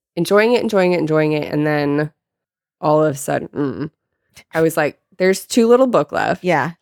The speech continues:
Speaker 2: yeah. There's, like,
Speaker 1: And
Speaker 2: three pages
Speaker 1: it's
Speaker 2: left.
Speaker 1: starting
Speaker 2: What?
Speaker 1: to get increasingly boring.
Speaker 2: Yeah.
Speaker 1: Less and less is happening. And then there was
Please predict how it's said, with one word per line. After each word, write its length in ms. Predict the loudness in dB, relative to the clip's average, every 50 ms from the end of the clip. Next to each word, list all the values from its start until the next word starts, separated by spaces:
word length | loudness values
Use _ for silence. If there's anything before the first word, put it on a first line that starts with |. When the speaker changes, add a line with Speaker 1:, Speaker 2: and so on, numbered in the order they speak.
| _ _ _ _ -8
Speaker 2:
yeah. 200 | -6 -6 -6 -2 0
There's, 300 | 2 2 2 2 2 2
like, 100 | 2 2
Speaker 1:
And 100 | 2 2
Speaker 2:
three 120 | 0 2
pages 280 | 4 2 0 0 2 -2
Speaker 1:
it's 60 | -2
Speaker 2:
left. 100 | -2 0 0
Speaker 1:
starting 260 | 2 2 4 4 2
Speaker 2:
What? 60 | 2
Speaker 1:
to 40 | 2
get 300 | 0 0 0 0 -2 _ _ _ _ -2
increasingly 720 | 0 0 0 2 0 -2 -2 0 0 0 2 0 0 -2 -8 _ -2
boring. 720 | 0 2 2 2 2 0 0 -2 -2 -2 -2 -2 -4 -6 _ _ _
Speaker 2:
Yeah. 280 | -8 -8 -8 -8 -8 -12 -16 _ _ _ _ _ _ _ _ _ _ _ -6
Speaker 1:
Less 280 | -2 0 0 0 0
and 100 | -2 -2
less 180 | -2 -2 -2 -4
is 80 | -6 -10
happening. 720 | -6 -4 -4 -4 -4 -6 -8 -6 -4 -4 -4 -4 -6 -8 -8 _ _ _ _ _ _ _ _ _ _ _ _ _ -2
And 200 | 0 2 2 4
then 380 | 2 2 2 0 0 -2 -4 -6 _
there 140 | -2 -2 0 0
was 480 | -2 -4 -4 -6 -10 -12 -14 -16 _